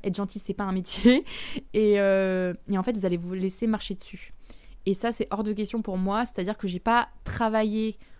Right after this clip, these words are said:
tout ce temps, euh, j'ai pas donné autant d'énergie, j'ai pas fait tout ça pour aujourd'hui,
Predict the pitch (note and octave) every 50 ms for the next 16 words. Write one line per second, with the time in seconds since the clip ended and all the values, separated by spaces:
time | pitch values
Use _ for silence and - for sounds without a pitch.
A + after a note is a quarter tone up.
0 | - - - - - - C#4+ C#4 - - A#3+ A3+ - - - B3 A#3+ A#3+ B3 -
1 | - - - - - - - G#3 G3 G3 F#3+ F#3+ F#3 F#3 F#3 - F#3+ - - A#3
2 | A#3 G#3+ F#3+ G#3+ G3+ G3 G3 - - B3+ B3 B3+ B3 A#3 A#3 A3+ G#3+ A3 G#3+ G#3
3 | G3+ G3 A3 A3+ A3+ G#3+ G3+ F#3+ F#3 - A3 A#3 A#3 A3 G3 - G#3 F#3 - -
4 | - B3 - - - A3 F#3+ G#3 - - - - - - - - - - - -
5 | G#3 A3+ A3 G#3 A3 G#3 G3 F#3+ G#3 A#3+ C#4 D#4 D#4+